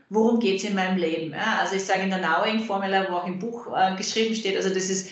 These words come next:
dieses Ne-, N für Nest, also diese Umgebung. In welcher Umgebung bin ich denn überhaupt? Ja? Verstehe ich überhaupt, wie ich persönlich produktiv bin? Ja?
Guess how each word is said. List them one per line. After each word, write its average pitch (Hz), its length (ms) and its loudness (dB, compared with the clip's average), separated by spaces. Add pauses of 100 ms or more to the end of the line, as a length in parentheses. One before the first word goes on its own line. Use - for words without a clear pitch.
(180)
dieses 196 300 -2
Ne-, 196 200 6
N 220 240 4
für 220 220 4
Nest, 185 280 0
also - 160 -10
diese 196 240 0
Umgebung. 190 840 2
In 196 140 -4
welcher 240 280 2
Umgebung 220 360 0
bin 208 160 2
ich 226 200 8
denn 185 220 -2
überhaupt? 170 500 -4
Ja? 220 320 2 (260)
Verstehe 226 420 0
ich 247 140 -2
überhaupt, 214 520 2
wie 233 340 2
ich - 200 -2
persönlich 208 560 -2
produktiv 208 680 0
bin? 160 260 0
Ja? 190 340 0